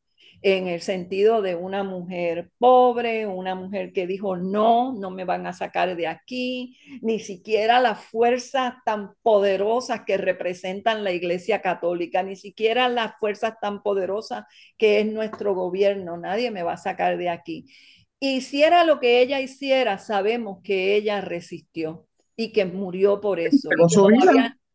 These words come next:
Speaker 1: dio su vida y que nuestro, y todavía no se ha pagado por esa muerte. Yo, así que sí, nosotras tenemos nuestra reina, Ruth
Speaker 2: Claro que
Speaker 1: Fernández,
Speaker 2: sí,
Speaker 1: por ejemplo.
Speaker 2: claro que
Speaker 1: ¿Quién
Speaker 2: sí.
Speaker 1: puede decir que Ruth Fernández no era una reina? <laughs> Se comportaba como una reina.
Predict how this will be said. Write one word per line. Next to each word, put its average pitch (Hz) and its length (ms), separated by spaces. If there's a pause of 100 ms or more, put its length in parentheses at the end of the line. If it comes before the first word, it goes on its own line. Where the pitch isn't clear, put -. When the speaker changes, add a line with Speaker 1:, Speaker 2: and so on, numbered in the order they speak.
(320)
Speaker 1:
dio 247 140
su 254 140
vida 214 240
y 208 60
que 233 140
nuestro, 226 600
y 208 180
todavía 226 800
no 190 180
se 240 160
ha 226 120
pagado 208 560
por 170 160
esa 175 240
muerte. 165 520
Yo, 180 100 (280)
así 247 280
que 254 420
sí, 285 340
nosotras 269 400
tenemos 330 340
nuestra 294 380
reina, 247 340
Ruth 262 240 (220)
Speaker 2:
Claro 269 260
que - 80
Speaker 1:
Fernández, - 20
Speaker 2:
sí, - 140
Speaker 1:
por 254 300
ejemplo. 190 320
Speaker 2:
claro 165 220
que 165 120
Speaker 1:
¿Quién - 120
Speaker 2:
sí. - 40
Speaker 1:
puede 339 280
decir 330 300
que 302 140
Ruth 285 220
Fernández 262 500
no 247 120
era 233 120
una 226 180
reina? 214 420
<laughs> - 120
Se 269 140
comportaba 262 1000
como 233 220
una 220 240
reina. 185 600